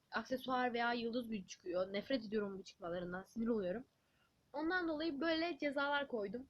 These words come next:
En nefret ettiğim cez-, şeylerden biri bu. Yani bunun yerine on tane mega kutu aç deseler yine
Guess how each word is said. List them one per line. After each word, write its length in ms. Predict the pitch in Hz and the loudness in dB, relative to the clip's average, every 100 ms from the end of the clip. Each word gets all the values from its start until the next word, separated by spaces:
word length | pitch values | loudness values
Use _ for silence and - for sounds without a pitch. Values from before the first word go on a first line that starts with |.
| _ - | _ -4
En 160 | 339 311 | 0 2
nefret 320 | 262 254 285 | 2 0 0
ettiğim 380 | 269 247 226 202 | -2 -4 -4 0
cez-, 340 | 240 240 - | 0 0 -8
şeylerden 540 | - 254 247 254 254 | -2 2 2 2 0
biri 180 | 247 254 | 0 0
bu. 140 | 214 185 - - | 0 -4 -6 2
Yani 140 | 214 - - 277 | 2 2 0 4
bunun 240 | 359 339 | 6 8
yerine 240 | 269 247 262 - 403 | 6 4 0 0 2
on 180 | 381 254 | 4 2
tane 300 | 247 254 262 | -2 -2 -2
mega 300 | 262 277 262 | 0 0 -2
kutu 200 | - 277 | -4 -6
aç 200 | 247 - | -4 -6
deseler 360 | 233 240 240 | -4 -2 -4
yine 460 | 240 294 294 262 | -4 -4 -2 -4